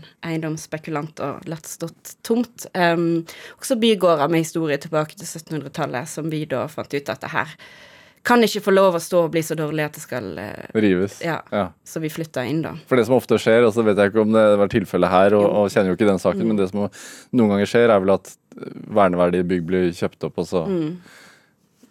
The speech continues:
Speaker 2: råtner det på rot, så får man lov til å bygge nytt.
Speaker 1: Ja, det er jo den her, eh, eiendomsretten som er viktig, men den, eh, bør ikke få lov å være uten også et ansvar. Altså, det at, det, det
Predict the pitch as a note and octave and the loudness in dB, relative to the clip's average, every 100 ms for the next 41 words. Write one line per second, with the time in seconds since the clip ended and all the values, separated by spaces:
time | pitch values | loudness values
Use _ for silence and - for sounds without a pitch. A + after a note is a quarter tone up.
0 | - G#2+ F#2+ - F2+ D#2 F2+ A2+ - - | -4 -2 -2 -2 -4 -2 -2 -4 -6 -6
1 | A2 G2 - F#2+ F2 E2+ - E2+ E2 G#2 | -2 0 0 -2 0 -2 -4 -6 -4 -6
2 | - - - G#3 - - - A3 G#3+ G3+ | -10 -16 -4 0 0 -4 -4 0 2 2
3 | G#3 G#3+ F#3+ F#3+ F#3 G3 A3+ A3+ B3 B3 | 0 2 2 0 -4 -2 2 4 4 2
4 | A3 G3 - C#4 D4 C#4 C#4 C4 A3+ - | -2 -6 -2 0 0 2 2 2 0 -4
5 | - A#3+ G#3 G3+ G3+ G#3 G3+ G3+ G3 F#3 | 0 0 2 0 0 0 0 0 -2 -2
6 | G3 G#3+ A3+ G3 G3 F#3 F#3 E3+ E3 E3+ | 0 0 -2 -4 0 2 2 2 0 0
7 | C3+ E3 - F3+ E3+ - D#3+ D#3+ E3 F3 | -4 -8 -8 -6 -6 -6 -8 -6 -6 -6
8 | F#3 F3+ - - - - D#3+ E3+ F#3 F#3+ | -6 -8 -12 -20 -18 -14 -14 -14 -12 -8
9 | E3 E3 - - - _ - G3 F#3 | -8 -10 -18 -20 -20 _ -6 0 2